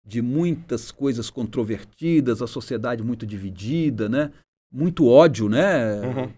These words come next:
Speaker 1: Perpassando aí muitas questões, né? Afinal, a literatura, né, do seu ponto de vista como escritor e como filósofo,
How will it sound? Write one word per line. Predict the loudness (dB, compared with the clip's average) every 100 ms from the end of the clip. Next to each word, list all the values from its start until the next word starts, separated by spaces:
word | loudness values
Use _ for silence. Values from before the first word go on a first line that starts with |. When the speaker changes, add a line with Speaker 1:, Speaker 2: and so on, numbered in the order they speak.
| -14
Speaker 1:
Perpassando | -8 -4 -4 -2 2 4 4
aí | 4 4
muitas | 2 -2 -4 -6
questões, | -8 -8 -4 0 4 4 4 2 -2
né? | -4 -4 -8 -18 _ _ _ -8
Afinal, | 0 6 6 4 -2 _
a | -4
literatura, | -2 2 4 2 2 2 4 4 2 -6 _ _ -8
né, | -4 -4 -6 -10
do | -8
seu | 2 2
ponto | 2 -2 -2
de | -2
vista | 0 0 0
como | 0
escritor | 0 0 -2 4 8 8 6 -8 -8
e | -6
como | -2 -4
filósofo, | 0 4 4 4 0 -8